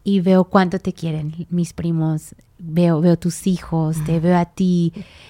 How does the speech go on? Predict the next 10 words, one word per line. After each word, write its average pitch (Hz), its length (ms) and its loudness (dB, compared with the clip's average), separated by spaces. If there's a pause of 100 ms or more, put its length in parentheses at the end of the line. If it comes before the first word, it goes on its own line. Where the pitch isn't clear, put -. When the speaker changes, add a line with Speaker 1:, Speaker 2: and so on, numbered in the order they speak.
(100)
Speaker 1:
veo 180 520 4
el 185 200 2
equipo 180 460 -2
que 175 160 -4
traen. 170 640 0 (440)
Ah, 170 400 -2
su, - 220 -2
el 190 240 4
líder 180 340 4
Keith, 185 260 0